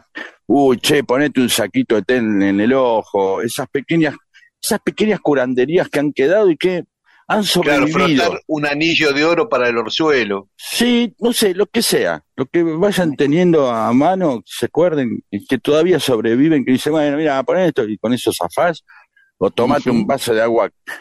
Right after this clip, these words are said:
Speaker 1: caliente con limón,
Speaker 2: Claro.
Speaker 1: digamos que es un básico, a nadie se le ocurriría que era una superchería de curandero sentirse un poco mal del estómago y tomarse un vaso con limón,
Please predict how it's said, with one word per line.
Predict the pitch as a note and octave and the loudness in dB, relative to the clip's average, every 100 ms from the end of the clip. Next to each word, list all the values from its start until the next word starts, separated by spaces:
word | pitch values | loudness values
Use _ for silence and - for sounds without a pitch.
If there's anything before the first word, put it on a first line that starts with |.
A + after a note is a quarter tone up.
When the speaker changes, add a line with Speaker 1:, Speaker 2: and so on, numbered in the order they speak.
| _ | _
Speaker 1:
caliente | - G2+ A#2 C#3 B2 G2 | -4 -2 2 2 2 0
con | G#2+ G2+ | 0 0
limón, | A2 B2 E3+ E3 C3 F#2+ _ _ _ | 0 2 2 2 0 -4 _ _ _
Speaker 2:
Claro. | - A#2 G2+ F2 | -4 -2 -2 -2
Speaker 1:
digamos | G#2+ G2 | -4 -4
que | A2+ | -8
es | |
un | A2 A2 G#2 | -6 -4 0
básico, | C#3 C#3+ D3 - G2+ E2 | -2 0 -2 0 0 0
a | |
nadie | G2 C3 B2 | 0 -2 -2
se | G#2+ | -2
le | G2+ | 0
ocurriría | G2+ A2 C#3 B2+ | 0 0 2 2
que | G2 | 0
era | F#2+ | -4
una | F2 | -4
superchería | - F#2+ G2+ F#2+ - G2+ A#2 | -4 -2 -2 -2 0 2 2
de | G2 | 2
curandero | - G2 G2 G2+ A#2 G#2 | 0 0 0 0 0 0
sentirse | - E2+ D#2+ G#2+ F#2 G2+ | 0 -2 0 -2 -2 -2
un | F2 | -2
poco | F#2+ G2 F#2+ | -2 0 0
mal | G#2 G#2 | 0 0
del | F#2 E2+ | -2 -2
estómago | - A2 A#2+ F#2 | 0 2 2 0
y | |
tomarse | D2+ F2+ F#2 F#2+ | 0 -2 0 -2
un | |
vaso | F2+ G2+ - | 0 -2 -4
con | F2+ F2 | -2 0
limón, | F#2+ G2 | 2 0